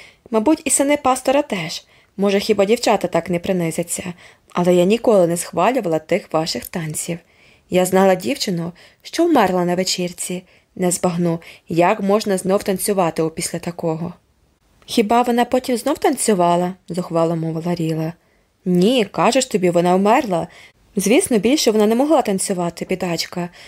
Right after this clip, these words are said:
Вона була з лобрицьких кірків. Ти ж не підеш отак, не закутавши горла, правда?» «Нині спекотний вечір», заперечила Ріла. «Та я накину шаль, коли ми сідатимемо в човни». «Ох,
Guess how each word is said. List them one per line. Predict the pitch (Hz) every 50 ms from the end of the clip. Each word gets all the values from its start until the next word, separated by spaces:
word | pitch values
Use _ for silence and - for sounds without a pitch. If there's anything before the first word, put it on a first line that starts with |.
| - - _ _ _
Вона | 185 180 185 202 233
була | 208 214 214 214 220
з | 214
лобрицьких | 196 196 226 233 233 233 233 - - 247 247
кірків. | - - - 240 208 180 - - - 180 175 175 - _ _ _ _
Ти | - 208 208
ж | 202 208
не | 202
підеш | 196 226 226 220 285 415 - -
отак, | - 202 - - 220 262 339 - -
не | 214 202
закутавши | - 196 196 - 190 - 254 - - 285
горла, | 294 277 240 196 170 - - 165
правда?» | - 202 190 226 320 - 233 190 175 175 - _ _ _ _ _ _ _ -
«Нині | 240 226 233 285 370 330 226
спекотний | - - - 214 214 - 220 220 240 269 311 311
вечір», | 240 214 185 170 - - 185 180 - - _
заперечила | - 196 185 185 185 175 180 175 170 - 202 185 190 196
Ріла. | 190 175 160 165 147 151 156 165 - _ - - _ _ _ _
«Та | - 226
я | 226 247
накину | 269 349 359 359 - - 208 196 190
шаль, | 190 - 240 240 294 320
коли | - - 202 196 202
ми | 202 202 233 285
сідатимемо | - - 180 185 190 214 214 240 226 214 208 202 202
в | 202 -
човни». | - - 226 220 208 190 175 156 156 165 - _ _ _ _ _ _ _ _ _ _ _ _ _ _ _
«Ох, | - 202 196 196 190 - -